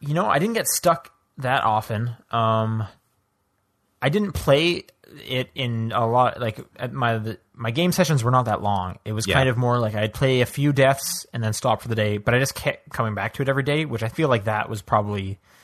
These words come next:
Speaker 1: the biggest factor of how I was able to kinda push through,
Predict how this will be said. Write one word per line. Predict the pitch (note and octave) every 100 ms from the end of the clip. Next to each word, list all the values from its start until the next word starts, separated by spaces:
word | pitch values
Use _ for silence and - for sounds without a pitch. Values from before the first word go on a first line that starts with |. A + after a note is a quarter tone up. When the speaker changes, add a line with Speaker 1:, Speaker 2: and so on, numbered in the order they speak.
| _ _ _ -
Speaker 1:
the | B2
biggest | A2 A#2 A2
factor | - A2+ G#2+ A2
of | G#2
how | G#2 G2
I | G2
was | G2+
able | G2
to | G2
kinda | - G2+
push | - G#2+ -
through, | G#2+ G2+